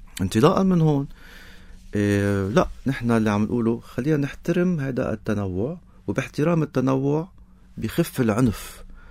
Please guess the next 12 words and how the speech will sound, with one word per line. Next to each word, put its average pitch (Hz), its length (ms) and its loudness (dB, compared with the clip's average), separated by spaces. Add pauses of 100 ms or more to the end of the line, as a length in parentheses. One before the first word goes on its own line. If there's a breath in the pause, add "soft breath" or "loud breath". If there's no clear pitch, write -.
(140 soft breath)
هلا 104 300 2
اليوم 127 340 4
إذا 107 140 0
صار 143 200 0
في 131 160 0
مسيرة 113 580 0 (840 soft breath)
وصار 104 460 2
في 147 140 -2
مسيرة 131 380 2
مضادة، 117 600 2
مش 127 180 2
غلط. 135 460 0